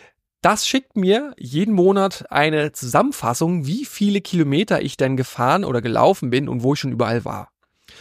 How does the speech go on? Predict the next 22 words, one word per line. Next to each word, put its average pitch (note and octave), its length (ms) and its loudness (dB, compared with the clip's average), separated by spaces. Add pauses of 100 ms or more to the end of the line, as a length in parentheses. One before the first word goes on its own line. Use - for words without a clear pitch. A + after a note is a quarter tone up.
(180)
Und C3+ 140 -4
da E3+ 120 6
gab's A#3 200 0
ein F#3+ 80 -8
Feld, C#4+ 320 0
da E3+ 140 -2
stand E3+ 260 -2
dran G#3 240 0
Auto G3 320 2
oder C#3 300 -2
Zug - 480 0 (680)
und - 80 -10
da B2 80 -4
stand E3+ 180 -2
eine F3+ 60 -6
Zahl E3+ 380 2
drunter. - 500 -6 (560)
Und C#3 120 -4
das C#3 200 -2
waren F3 360 2 (680)
siebentausend E3 1200 0
Kilometer. - 680 -2